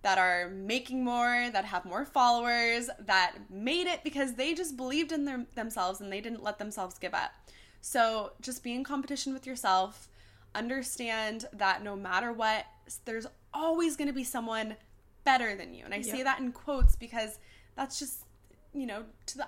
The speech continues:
Speaker 1: eye of the beholder. We don't, like, what's better? Like, there's,
Speaker 2: Right.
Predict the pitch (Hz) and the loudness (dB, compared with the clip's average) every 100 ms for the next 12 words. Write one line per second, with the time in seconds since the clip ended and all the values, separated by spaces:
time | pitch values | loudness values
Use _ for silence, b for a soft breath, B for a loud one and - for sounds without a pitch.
0 | - 277 262 247 233 220 349 349 202 247 | 0 0 0 -4 -6 -6 -4 -2 -2 0
1 | 370 339 - 262 311 277 381 349 247 - | 0 -2 -6 -12 -10 -4 -4 -4 -6 0
2 | 330 466 240 - 240 240 202 165 151 | 0 0 -2 -2 -6 -6 0 0 -2